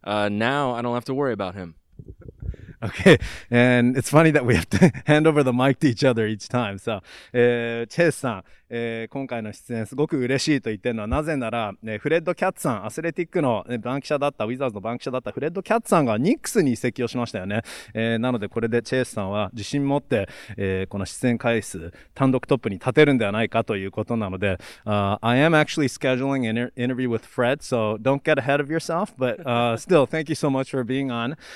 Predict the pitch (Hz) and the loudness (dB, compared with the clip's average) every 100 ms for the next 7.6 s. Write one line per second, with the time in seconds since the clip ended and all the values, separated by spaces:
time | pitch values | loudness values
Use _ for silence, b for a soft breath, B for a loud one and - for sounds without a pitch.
0 | B 123 117 117 143 175 156 147 131 143 | B 2 2 2 2 2 2 2 2 6
1 | 143 127 117 113 113 120 117 123 151 135 | 4 4 0 -4 -2 -2 -2 -4 2 2
2 | 101 131 135 117 104 98 117 123 117 131 | 2 -4 -2 -2 -2 -4 -4 -4 -4 -2
3 | 120 120 127 135 120 107 101 107 107 - | -2 -2 -4 -2 -2 -2 -4 -4 -6 2
4 | 196 202 202 196 185 180 - 175 165 - | 4 4 2 2 0 0 -4 -4 -4 0
5 | 170 160 127 - 135 123 98 - 165 220 | 0 2 -2 0 -2 0 -4 -2 0 2
6 | 190 160 139 143 147 160 151 120 123 120 | 0 -2 -4 -6 -6 -6 -6 -6 -4 -4
7 | 117 185 196 214 135 123 | -2 2 8 8 6 0